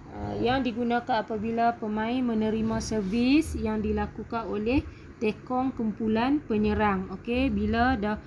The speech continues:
kumpulan A, ah, dia hantar servis mula, jadi, ah, kumpulan B akan, ah, apa, akan menerima servis, kemudian mereka akan menimbanglah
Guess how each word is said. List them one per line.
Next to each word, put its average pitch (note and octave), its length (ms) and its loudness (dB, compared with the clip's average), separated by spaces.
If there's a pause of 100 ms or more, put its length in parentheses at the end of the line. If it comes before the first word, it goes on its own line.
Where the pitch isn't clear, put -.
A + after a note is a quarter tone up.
(300)
kumpulan G#3+ 360 0
A, G#3+ 320 4 (640)
ah, G#3+ 240 -6
dia G#3 160 2
hantar G#3+ 360 0
servis G#3 320 0
mula, G#3+ 680 2
jadi, G#3+ 520 2 (560)
ah, G#3 280 -6
kumpulan A3 560 -2
B C4 480 4
akan, A#3+ 640 0 (600)
ah, G#3 480 -8
apa, F4+ 280 -6 (360)
akan A#3+ 440 -2
menerima A3 400 2
servis, A3+ 800 0
kemudian A3 480 -2
mereka G3+ 400 -4
akan G3+ 200 -2
menimbanglah G#3+ 640 2